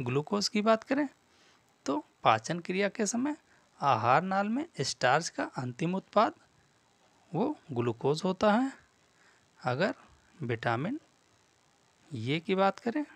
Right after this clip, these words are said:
ऑप्शन डी की, तो कांड मछली के यकृत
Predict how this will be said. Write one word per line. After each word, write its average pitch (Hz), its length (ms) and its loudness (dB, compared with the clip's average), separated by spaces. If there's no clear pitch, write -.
ऑप्शन 127 380 -2
डी 170 140 -4
की, 294 260 -6
तो 294 220 -2
कांड 165 360 -2
मछली 123 420 0
के 226 200 -6
यकृत 147 460 -2